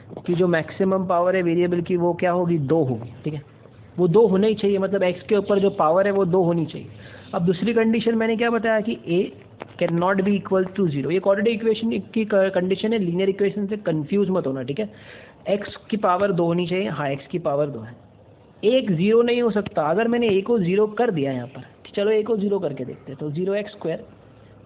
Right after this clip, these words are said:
plus B X मान लो, कुछ भी मान लो, c, zero, anything multiplied by zero will give you zero। तो क्या हो जाएगा ये, zero plus बी एक्स plus c equal zero, ये तो ऐसा बन जाएगा,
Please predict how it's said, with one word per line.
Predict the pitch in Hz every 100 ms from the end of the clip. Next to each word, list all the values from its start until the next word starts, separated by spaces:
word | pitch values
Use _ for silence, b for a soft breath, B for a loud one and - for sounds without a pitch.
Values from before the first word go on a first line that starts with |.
| -
plus | 175 202 - - - - - - - - - - - - 170
B | 165 190
X | - 170
मान | 143
लो, | 156 - - -
कुछ | 165
भी | 151
मान | 165 139
लो, | 214 - -
c, | - B B B B - -
zero, | 143 190 220 247 202
anything | 240 233 262
multiplied | 226 220 247 247 240 214
by | 220 233 196
zero | 220 156 208 - -
will | 214
give | 220 226
you | 247
zero। | 202 202 - - - -
तो | 185
क्या | 240 247
हो |
जाएगा | 254 240 196
ये, | 170
zero | 170 208
plus | 214 226 233 190
बी | 185 202
एक्स | 220 - - - B B B B B - -
plus | 208 208 -
c | 220
equal | 208 220 226
zero, | 202 214 170 -
ये | 175
तो | 208
ऐसा | 208 208 240
बन | 226 220
जाएगा, | 214 202